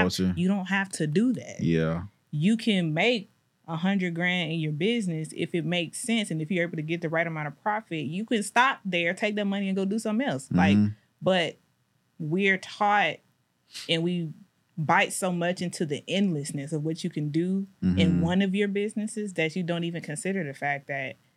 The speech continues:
Speaker 2: you can cap what you're doing in this business and just go
Speaker 1: Mm-hmm.
Speaker 2: take your money and do something else.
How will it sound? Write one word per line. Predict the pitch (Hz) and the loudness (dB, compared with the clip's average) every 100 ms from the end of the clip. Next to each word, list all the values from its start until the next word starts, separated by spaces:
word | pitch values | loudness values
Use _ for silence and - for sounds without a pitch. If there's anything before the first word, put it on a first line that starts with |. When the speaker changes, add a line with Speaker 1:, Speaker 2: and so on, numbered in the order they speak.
| _ _ _ | _ _ _
Speaker 2:
you | - 277 | -2 0
can | 247 | 0
cap | 226 330 320 | 2 0 0
what | 170 | -2
you're | 156 | -2
doing | 165 156 156 | -2 0 0
in | 156 | -2
this | 156 | -4
business | 151 160 151 151 147 | -4 -4 -4 -6 -4
and | 147 | 0
just | 156 170 185 | 2 4 4
go | |
Speaker 1:
Mm-hmm. | 190 | 4
Speaker 2:
take | 190 180 165 | 2 -2 -2
your | |
money | 156 160 | -2 -2
and | 147 | -2
do | 165 | -4
something | 139 135 123 | -6 -8 -10
else. | - - | -12 -20